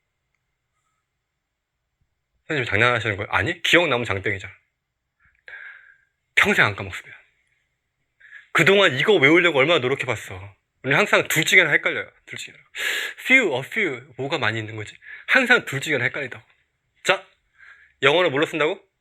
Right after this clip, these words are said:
알파벳. 알파벳 하나로 뜻이 안 나와. 두 개 해서 뭐 못해? 단어. 단어를 의미가 분명하지 않아. 두 개 이상 뭐 못해?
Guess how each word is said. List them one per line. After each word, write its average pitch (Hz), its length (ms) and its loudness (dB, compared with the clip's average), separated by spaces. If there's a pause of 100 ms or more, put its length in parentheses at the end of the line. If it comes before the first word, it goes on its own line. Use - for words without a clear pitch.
(160)
알파벳. 120 400 0 (840)
알파벳 120 260 -2
하나로 147 300 -4
뜻이 156 180 -2
안 107 120 -2
나와. 104 260 -8 (320)
두 123 120 -4
개 127 80 4
해서 127 100 0
뭐 113 140 -2
못해? 101 280 0 (240)
단어. 104 320 0 (420)
단어를 127 420 2
의미가 110 240 0
분명하지 107 460 -2
않아. 92 240 -10
두 113 120 -4
개 120 80 4
이상 120 160 -2
뭐 104 100 -2
못해? 98 280 0